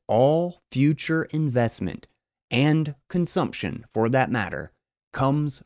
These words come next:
from savings. Manipulating monetary incentives and specifically creating a disincentive to save merely serves to distort the timing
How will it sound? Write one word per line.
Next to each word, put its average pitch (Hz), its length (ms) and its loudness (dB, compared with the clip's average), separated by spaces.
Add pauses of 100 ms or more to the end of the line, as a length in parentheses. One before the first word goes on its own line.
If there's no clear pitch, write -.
(100)
from 107 380 0 (180)
savings. 80 720 -4 (460)
Manipulating 165 920 4
monetary 135 600 0
incentives 110 540 -2
and 98 200 -4
specifically 196 920 -2 (160)
creating 143 480 0
a 120 120 0
disincentive 156 1080 -2
to 156 120 -6
save 143 720 -2 (480)
merely 165 580 4
serves 131 640 0 (280)
to 123 100 2
distort - 640 -2 (140)
the 113 180 -2
timing 101 960 0